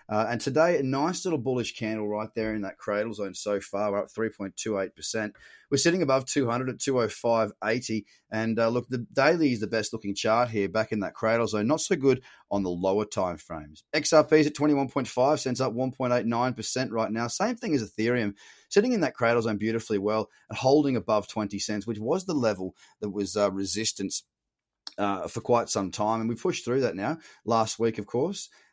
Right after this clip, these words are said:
And, um, yeah, just ticking along. It is up one point eight nine percent, as I said. More to go.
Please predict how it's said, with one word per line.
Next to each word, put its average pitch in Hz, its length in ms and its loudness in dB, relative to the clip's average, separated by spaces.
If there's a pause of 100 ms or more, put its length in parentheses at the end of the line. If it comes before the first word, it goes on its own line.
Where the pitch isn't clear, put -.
And, 107 320 0
um, 110 240 2
yeah, 147 160 4
just 202 200 -2
ticking 147 280 0
along. 127 360 0
It 147 140 0
is 180 180 0
up 110 300 0
one 131 160 0
point 123 220 -2
eight 120 140 -2
nine 120 220 -2
percent, 120 260 -4
as 113 80 -4
I 110 100 -2
said. 202 280 0 (320)
More 87 380 -6
to 90 60 -10
go. 107 500 4